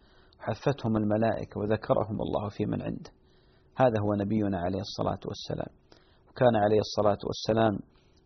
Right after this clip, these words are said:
يكثر من قراءة القرآن في رمضان، لأن الله تعالى أنزل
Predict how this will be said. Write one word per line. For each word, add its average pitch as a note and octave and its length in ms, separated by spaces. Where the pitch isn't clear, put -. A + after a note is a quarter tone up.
يكثر - 340
من A#2+ 140
قراءة A#2+ 480
القرآن B2 380
في B2+ 140
رمضان، C3+ 500
لأن A#2 220
الله B2 200
تعالى A#2+ 260
أنزل B2+ 260